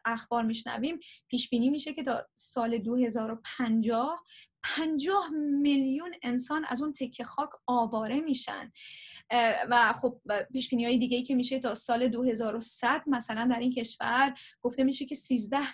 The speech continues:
فیت آب بالا میاد، اما فقط سه فیت کافی هست که تمامی نوارای ساحلی این کشور رو نابود کنه. خب این پنجاه میلیون آواره رو می‌تونیم ما بگیم که مشکل خودشونه؟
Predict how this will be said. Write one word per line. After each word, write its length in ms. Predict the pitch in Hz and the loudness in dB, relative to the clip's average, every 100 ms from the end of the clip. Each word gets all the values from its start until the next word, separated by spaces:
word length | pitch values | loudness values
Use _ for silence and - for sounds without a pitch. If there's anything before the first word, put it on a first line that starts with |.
| - | -4
فیت 220 | 302 294 - | -4 -4 -6
آب 240 | 254 254 - | -2 -2 -2
بالا 260 | 226 233 247 | 0 2 2
میاد، 220 | 226 226 | 0 -2
اما 140 | 285 311 | -2 -2
فقط 280 | 285 320 311 | -4 -4 -4
سه 280 | - - 359 | -8 -6 -4
فیت 260 | - 370 | 0 -2
کافی 420 | - - 233 320 320 | -2 -4 -4 -4 -4
هست 360 | 240 233 254 - - - - | -2 -4 -8 -14 -20 -16 -10
که 160 | - - | -10 -8
تمامی 680 | - 311 302 294 285 302 381 | -4 0 2 2 0 -2 -2
نوارای 560 | 370 285 254 247 247 262 | 2 2 2 0 0 0
ساحلی 540 | - 262 262 254 240 | -2 0 2 2 2
این 200 | 240 226 | 0 0
کشور 340 | 226 240 254 269 | -2 -4 -4 -4
رو 100 | 320 | -2
نابود 420 | 302 233 214 - | 0 0 -2 -6
کنه. 160 | 233 254 | -6 -4
خب 140 | 349 | -4
این 120 | 392 - | -6 -6
پنجاه 460 | - 285 262 269 | -2 -2 0 -2
میلیون 400 | 269 254 240 262 - - | -2 -2 0 -4 -4 0
آواره 580 | 254 240 240 240 277 339 | 2 4 2 0 0 -2
رو 300 | 247 226 - - - - 381 | -4 -6 -10 -18 -20 -6 -2
می‌تونیم 340 | 415 415 302 | 0 0 0
ما 120 | 254 | 0
بگیم 300 | 233 233 240 | 0 0 -2
که 100 | 226 | -2
مشکل 400 | 233 240 - 233 | -4 -4 -4 -4
خودشونه؟ 800 | 233 - 262 226 - 208 208 220 | -4 0 2 2 -2 -8 -8 -10